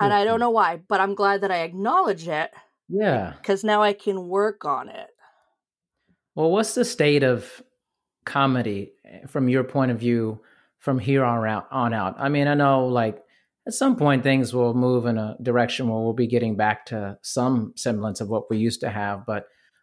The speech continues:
Speaker 2: where do you see it going for yourself and the industry at large?
Speaker 1: Well, it is scary right now 'cause a lot of people are, I mean, that's their only income.
Speaker 2: That's right.
Speaker 1: Um, I know a couple of people who are really, really hurting right now.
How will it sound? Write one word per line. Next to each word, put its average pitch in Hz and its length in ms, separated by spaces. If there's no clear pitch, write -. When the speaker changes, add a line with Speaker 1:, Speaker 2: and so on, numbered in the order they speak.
Speaker 2:
where 185 100
do 240 80
you 262 80
see - 200
it 139 100
going 139 280
for 139 120
yourself 123 640
and 110 180
the 110 100
industry 110 720
at 104 160
large? 101 500
Speaker 1:
Well, 196 220
it 202 100
is 285 160
scary 190 360
right 160 240
now 156 180
'cause 175 160
a 180 80
lot 185 240
of 190 80
people 185 460
are, 175 280
I 175 80
mean, 175 160
that's 165 220
their 175 140
only 165 280
income. 165 480
Speaker 2:
That's - 180
right. 139 300
Speaker 1:
Um, 170 540
I 190 100
know 196 200
a 185 40
couple 185 320
of 165 100
people 170 300
who 170 80
are 160 160
really, 175 360
really 175 240
hurting 160 280
right 160 180
now. 156 320